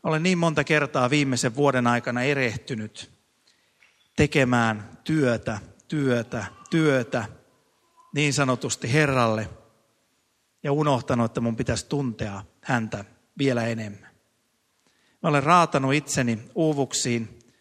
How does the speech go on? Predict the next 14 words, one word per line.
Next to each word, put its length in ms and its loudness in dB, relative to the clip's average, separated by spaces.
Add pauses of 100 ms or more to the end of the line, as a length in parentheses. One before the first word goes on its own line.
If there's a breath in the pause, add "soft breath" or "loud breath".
(420 soft breath)
Mä 120 4
olen 240 2 (380)
palannut 520 4
melkein 680 2
loppuun, 520 0
voisin 400 -2
lisätä 400 -2
tuohon. 560 -8 (1400)
Mä 80 2
olen 160 2
yrittänyt 500 2
mennä 220 2
maailman 460 4
ääriin. 680 2